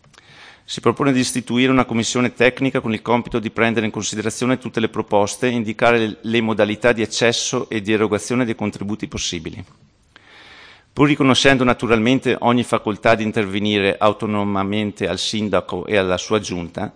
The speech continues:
chiediamo che tutti gli interventi che verranno decisi siano prima condivisi e di seguito votati all'unanimità da tutte le forze politiche presenti in Consiglio, con una seduta convocata d'urgenza.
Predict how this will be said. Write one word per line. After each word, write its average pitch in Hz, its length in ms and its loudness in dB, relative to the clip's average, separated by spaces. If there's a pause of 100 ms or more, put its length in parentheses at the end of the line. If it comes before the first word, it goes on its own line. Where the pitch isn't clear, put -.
(380)
chiediamo 131 420 4
che 135 120 0
tutti 143 220 -2
gli 131 60 2
interventi 113 640 0
che - 80 -2
verranno 98 280 0
decisi 95 540 -4
siano 135 320 2
prima 127 320 0
condivisi 101 680 -2
e 101 60 -6
di 117 100 -2
seguito 131 460 0
votati 113 460 2
all'unanimità 110 1200 -2 (320)
da 120 140 0
tutte 147 220 -2
le 139 120 2
forze 120 340 4
politiche 117 480 -2
presenti 110 400 -4
in 101 60 -6
Consiglio, 90 520 -4
con 113 140 -8
una 113 160 -2
seduta 123 380 -4
convocata 107 520 -2
d'urgenza. 87 680 -8